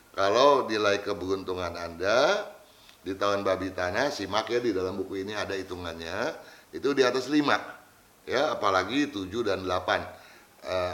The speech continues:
Anda memiliki peluang itu, ya, dan kalau memang demikian adanya,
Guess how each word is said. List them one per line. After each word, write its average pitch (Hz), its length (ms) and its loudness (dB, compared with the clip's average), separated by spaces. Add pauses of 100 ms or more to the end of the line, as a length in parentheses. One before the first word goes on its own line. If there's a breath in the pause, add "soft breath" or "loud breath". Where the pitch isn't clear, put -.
Anda 127 240 4
memiliki 101 400 -2
peluang 87 480 -4
itu, 117 640 2 (400 loud breath)
ya, 120 240 2
dan 98 240 0
kalau 135 720 8
memang 107 320 0
demikian 98 480 -2
adanya, 85 800 -4